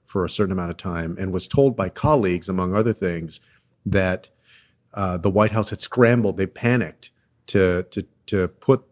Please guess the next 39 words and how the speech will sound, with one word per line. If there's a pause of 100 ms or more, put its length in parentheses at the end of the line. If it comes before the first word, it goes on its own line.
(140)
the (280)
summary
and
the
transcript
of
this
call
into
this
secret
database, (540)
<clears throat>
there's
more
reporting
that (320)
they
may
have
been
doing
this
with,
with
other
calls (360)
ever
since
twenty
seventeen. (280)
If
that's
the
case,
it
makes
you
wonder,